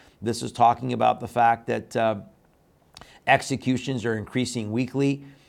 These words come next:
uh, and even in public. Um, this week, Iran killed two men accused of blasphemy. According to a recent report, Iran is one of the world's top executioners when it comes to the death penalty. A report at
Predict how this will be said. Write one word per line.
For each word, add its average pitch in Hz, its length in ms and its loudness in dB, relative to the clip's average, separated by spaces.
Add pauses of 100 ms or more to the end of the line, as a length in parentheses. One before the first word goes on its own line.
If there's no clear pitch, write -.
(180)
uh, 110 240 4
and 120 200 -2
even 131 280 0
in 107 140 -4
public. 135 420 2 (500)
Um, 107 520 2 (200)
this 127 360 2
week, 143 240 0
Iran 120 420 4
killed 117 320 -2
two 147 180 -2
men 135 280 -2
accused 131 500 -2
of 104 240 -6
blasphemy. 139 960 0 (220)
According 131 380 4
to 123 100 -2
a 113 40 0
recent 120 380 -4
report, 123 340 -2
Iran 120 320 2
is 120 80 -4
one 117 140 0
of - 20 -2
the 113 80 0
world's 107 360 2
top - 440 2
executioners 131 720 -6
when 117 140 -2
it 107 100 -10
comes 123 280 -2
to 123 100 -2
the 113 80 0
death 120 340 0
penalty. 135 460 0 (500)
A 117 80 2
report 135 520 6 (360)
at 107 260 0